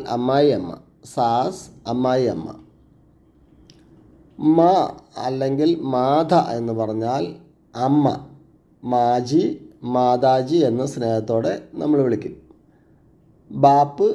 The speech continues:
അല്ലെങ്കിൽ പിത, അച്ഛൻ. ബ-, ആ, ബാപ്പുജി എന്നൊക്കെ വിളിക്കും, പിതാജി എന്ന് വിളിക്കും, സ്നേഹത്തോടെ, ബഹുമാനത്തോടെ, ആദരവോടെ. ഭായ്,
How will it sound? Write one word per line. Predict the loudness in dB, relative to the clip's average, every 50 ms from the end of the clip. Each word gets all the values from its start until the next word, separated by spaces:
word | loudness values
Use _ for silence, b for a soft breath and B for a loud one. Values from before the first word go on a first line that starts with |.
| -4 -8 -6 -4 -2
അല്ലെങ്കിൽ | -2 0 0 0 0 0 0 0 -2 -2 0
പിത, | 2 2 4 4 2 2 2 -2 -10 -16 -8 -6 -6
അച്ഛൻ. | -6 -6 -6 -6 -6 -6 -6 -10 -18 -20 _ _ _ _ _ _ _ _ _ _ -8
ബ-, | -4 -4 -4 -4 -6 -12 -16 _ -8 -6 -6
ആ, | -4 -6 -8 -8 -12 -18 -20 -20 _ _ _ 0 4
ബാപ്പുജി | 6 6 6 4 0 -2 -6 -4 -2 -2 -2
എന്നൊക്കെ | 0 -2 -2 -2 -2
വിളിക്കും, | -2 -4 -4 -4 -6 -8 -8 -8
പിതാജി | -8 -4 2 4 4 4 2 2 -2 -2 0
എന്ന് | 0 0
വിളിക്കും, | 0 0 -2 -4 -4 -8 -10 -10 -12 -18 -16
സ്നേഹത്തോടെ, | -10 -6 -4 -2 -2 -2 -2 0 0 0 0 0 0
ബഹുമാനത്തോടെ, | 0 0 2 0 0 -2 -4 -6 -8 -8 -8 -8 -10 -12 -16 -18 -20 _ _ b b b b b b b b b b -4 0 2
ആദരവോടെ. | 2 2 2 2 0 -2 -2 -4 -6 -10 -12 -16 -18 -20 _ _ _ _ _ _ _ _ _ _ _ _ _ _ _ _ _ _ _ -6
ഭായ്, | 0 2 4 4 4 4 2 0 -2